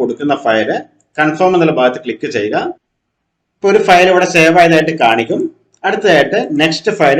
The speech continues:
ഡ്രൈവിംഗ് ലൈസൻസ് ആണ്. നമ്മുടെ നിലവിലുള്ള ഡ്രൈവിംഗ് ലൈസൻസ് ഇതിലേക്ക് അപ്ലോഡ് ചെയ്ത് കൊടുക്കുക. അതിനുശേഷം നെക്സ്റ്റ് എന്ന ഭാഗത്ത് ക്ലിക്ക് ചെയ്യുക. ഇവിടെ വീണ്ടും ക്യാപ്ച എന്റർ ചെയ്ത് കൊടുക്കുക.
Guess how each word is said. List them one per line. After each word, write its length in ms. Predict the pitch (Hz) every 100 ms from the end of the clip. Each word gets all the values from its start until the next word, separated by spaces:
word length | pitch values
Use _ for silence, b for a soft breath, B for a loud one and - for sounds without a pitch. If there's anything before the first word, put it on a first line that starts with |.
| 165
ഡ്രൈവിംഗ് 360 | 143 143 165 170
ലൈസൻസ് 340 | 170 170 - 123
ആണ്. 140 | 117 - - - _ _ _ _ _ -
നമ്മുടെ 180 | 156 160
നിലവിലുള്ള 400 | 151 160 165 156 160
ഡ്രൈവിംഗ് 320 | 143 143 165 147
ലൈസൻസ് 280 | 135 151 151
ഇതിലേക്ക് 280 | 139 135 -
അപ്ലോഡ് 300 | - 143 143 135
ചെയ്ത് 160 | 120 117
കൊടുക്കുക. 340 | 107 - 104 156 320 - _ _ _ _ _ _ _ _ _ 156
അതിനുശേഷം 520 | 220 170 131 135 170 - _ 135 147
നെക്സ്റ്റ് 300 | 180 - 240 190
എന്ന 120 | 170 131
ഭാഗത്ത് 260 | 131 127 -
ക്ലിക്ക് 240 | 113 139 127
ചെയ്യുക. 220 | 107 107 190 - - _ _ _ _ _ _ _ _ _ _ _ _ _ _ _ _ _ -
ഇവിടെ 200 | 185 165 - - -
വീണ്ടും 300 | 160 170 175 170
ക്യാപ്ച 320 | 170 156 156 185
എന്റർ 180 | 147 151 147
ചെയ്ത് 180 | 147 143
കൊടുക്കുക. 320 | 123 107 104